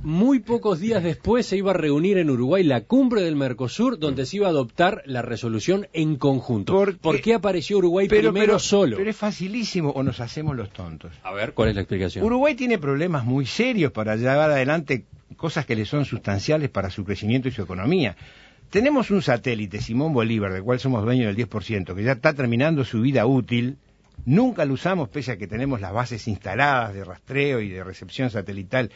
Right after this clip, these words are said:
Speaker 2: allá en Melilla, porque Argentina no nos dio el visto bueno, único país, todo lo demás lo dieron. Y el presidente uruguayo entiende de que un buen relacionamiento con Argentina va a permitir ciertas cosas.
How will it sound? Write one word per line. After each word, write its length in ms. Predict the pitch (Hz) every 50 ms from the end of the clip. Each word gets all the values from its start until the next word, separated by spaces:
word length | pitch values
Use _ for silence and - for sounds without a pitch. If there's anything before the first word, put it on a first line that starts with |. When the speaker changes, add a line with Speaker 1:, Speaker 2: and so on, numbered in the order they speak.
| - - - - - - - -
Speaker 2:
allá 240 | - 98 104 117 131
en 80 | 131 131
Melilla, 500 | 117 113 113 107 98 90 92 101 98 - - - - -
porque 200 | 185 185 170 190
Argentina 520 | 160 135 175 175 165 247 254 262 240 208
no 100 | 185 185 175
nos 100 | 160 151
dio 80 | 170
el 60 | 165 160
visto 240 | 160 131 - 139
bueno, 280 | 165 220 254 233 160 123
único 340 | 160 202 226 220 180 160 143
país, 360 | 131 143 202 277 262 139 -
todo 220 | - 220 247 247 202
lo 80 | 160
demás 280 | 135 139 190 247 254 196
lo 120 | 143 131
dieron. 500 | 147 202 247 269 226 143 104 87 90 87 - _ _ - - - - -
Y 200 | - - 233 262
el 100 | 277 233
presidente 500 | 160 - 147 123 - 139 160 208 220 262
uruguayo 600 | 254 247 240 220 240 247 247 254 262 254 247 - -
entiende 540 | 151 143 131 - 196 220 214 196 147 123 117
de 180 | 113 113 107 -
que 100 | 127 123
un 140 | 131 151 160
buen 140 | 185 196 196
relacionamiento 640 | 190 185 156 170 180 175 175 190 208 214 156 127 117
con 140 | 113 123 143
Argentina 520 | 156 151 156 190 180 165 190 208 220 226
va 100 | 214 208
a 40 | 185
permitir 340 | 170 156 143 135 120 147 127
ciertas 280 | 131 127 98 110 101 -
cosas. 340 | - 214 202 135 98 82